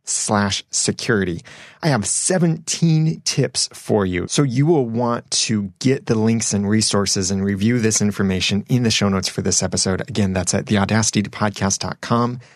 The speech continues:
slash security. First, an overview. Number one, prioritize your privacy. Number two, maintain reasonable ownership.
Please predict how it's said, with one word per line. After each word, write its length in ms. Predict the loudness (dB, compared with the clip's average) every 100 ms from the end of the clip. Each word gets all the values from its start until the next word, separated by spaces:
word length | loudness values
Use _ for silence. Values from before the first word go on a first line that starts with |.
| _
slash 640 | -2 0 2 2 2 -2 -6 -8
security. 720 | -2 -2 0 0 2 -2 -6 _ _ _
First, 340 | -2 -2 -4 -8 -2
an 100 | 0 2
overview. 600 | 0 2 2 2 -2 -4
Number 200 | -2 2
one, 380 | 2 4 2 0
prioritize 680 | -2 0 2 2 2 0 0
your 80 | -2
privacy. 520 | 0 0 0 0 0
Number 200 | 2 0
two, 360 | -2 0 0 0
maintain 520 | 0 0 2 0 2
reasonable 500 | 2 2 2 0 0
ownership. 520 | 0 0 0 0 -2